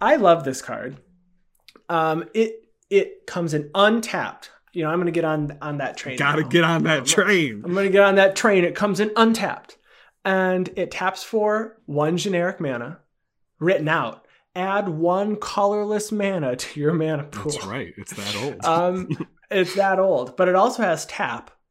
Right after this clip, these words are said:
Speaker 1: lightning bolt yourself, add one mana of any color to your mana pool.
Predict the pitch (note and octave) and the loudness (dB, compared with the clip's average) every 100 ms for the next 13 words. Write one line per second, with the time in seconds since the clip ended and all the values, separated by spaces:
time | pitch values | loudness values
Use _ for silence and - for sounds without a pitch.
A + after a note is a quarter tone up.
0 | _ _ - C3 D3+ A3 A3+ A3 G3 G3+ | _ _ -20 -4 2 2 4 2 2 2
1 | D3 D3 - F#3 A2 G#2 - - _ _ | 0 -6 -4 -4 -4 -6 -14 -20 _ _
2 | _ _ _ D3 D3 D3+ D#3 D#3 D3+ C#3+ | _ _ _ -6 -4 -2 -2 -2 -2 -4
3 | C#3 C3+ C3+ D3 A#2+ A2+ C3 A2+ G#2+ G2+ | -6 -10 -10 -8 -8 -8 -12 -12 -12 -16
4 | - - | -18 -20